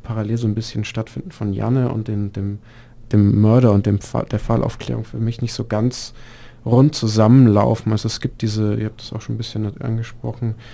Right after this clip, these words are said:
den, den, den, die Hintergrundgeschichte von Janne, aber die ist nicht so gänzlich aus-, äh, erzählt. Er geht am Anfang sehr schnell, zwischendrin verschwindet sie als Protagonistin quasi ganz und es geht fast nur um den Fall.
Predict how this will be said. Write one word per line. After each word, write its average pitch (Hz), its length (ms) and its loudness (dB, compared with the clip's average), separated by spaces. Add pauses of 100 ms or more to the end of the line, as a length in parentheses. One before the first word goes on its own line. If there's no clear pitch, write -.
(680)
den, 117 180 0
den, 104 220 -4
den, 101 280 -4
die 98 120 -4
Hintergrundgeschichte 120 960 -2
von 104 240 -2
Janne, 131 480 2
aber 117 160 -2
die - 100 -10
ist - 140 -10
nicht 131 120 -8
so 127 100 -8
gänzlich 131 460 -6
aus-, 143 280 -4
äh, 147 100 -4
erzählt. 131 880 -2
Er 117 100 -2
geht - 280 -6
am 120 140 -2
Anfang 131 320 0
sehr 120 140 -2
schnell, 131 480 0
zwischendrin 127 500 -2
verschwindet 120 480 -2
sie 131 200 -4
als 117 200 -4
Protagonistin 113 880 -2
quasi 107 360 -2
ganz 117 440 0
und 127 80 -2
es - 120 -8
geht 110 140 -8
fast - 240 -6
nur 113 80 -2
um 110 60 -2
den 107 140 -4
Fall. 120 440 -2